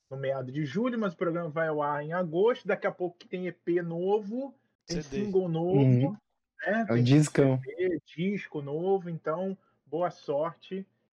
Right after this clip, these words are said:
Speaker 1: E volta depois desse single aí que você vai lançar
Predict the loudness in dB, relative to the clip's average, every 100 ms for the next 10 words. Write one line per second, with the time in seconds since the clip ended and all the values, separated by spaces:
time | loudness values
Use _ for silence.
0 | -6 -6 0 2 4 2 0 -2 2 0
1 | 0 -2 0 0 -2 -4 -6 -16 -12 -10
2 | -8 -8 -8 -12 -10 -8 -10 -12 -12 -8
3 | -8